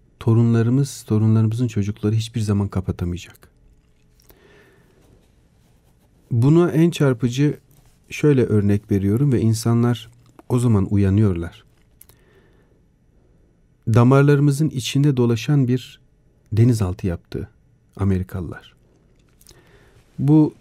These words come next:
damarın içerisine bu denizaltı giriyor, içinde yüzüyor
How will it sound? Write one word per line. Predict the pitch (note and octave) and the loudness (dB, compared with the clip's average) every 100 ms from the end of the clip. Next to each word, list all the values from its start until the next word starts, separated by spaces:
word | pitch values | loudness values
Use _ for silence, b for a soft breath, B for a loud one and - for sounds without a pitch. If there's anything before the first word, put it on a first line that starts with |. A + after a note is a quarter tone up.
| _ _ _ - - | _ _ _ -14 -2
damarın | B2+ C3 C#3 C#3 | 2 2 2 2
içerisine | A#2+ - A#2 A2 - A2 A2 - | 0 0 0 0 0 2 0 -2
bu | A#2 A2+ | -4 0
denizaltı | A#2 A2 A2 G2 F#2 | 0 2 0 -2 -2
giriyor, | G2 G#2 B2 C3+ - - _ _ _ _ _ _ _ - | -2 0 0 -2 -8 -20 _ _ _ _ _ _ _ -12
içinde | A2 - A2 G#2+ | -10 -2 0 2
yüzüyor | G2+ G#2 G#2 A2 C3 - | 2 0 2 2 0 -4